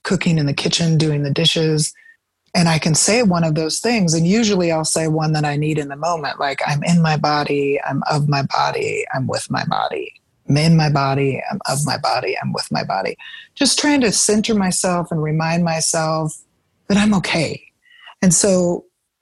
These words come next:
I just think creating your own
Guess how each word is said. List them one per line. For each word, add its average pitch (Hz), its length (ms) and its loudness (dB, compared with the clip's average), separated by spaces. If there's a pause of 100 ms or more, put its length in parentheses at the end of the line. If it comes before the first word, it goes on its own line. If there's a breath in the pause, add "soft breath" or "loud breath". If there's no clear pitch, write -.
(140)
I 196 100 0
just 214 300 2
think 196 420 0 (320)
creating 190 540 2
your 180 200 0
own 170 640 0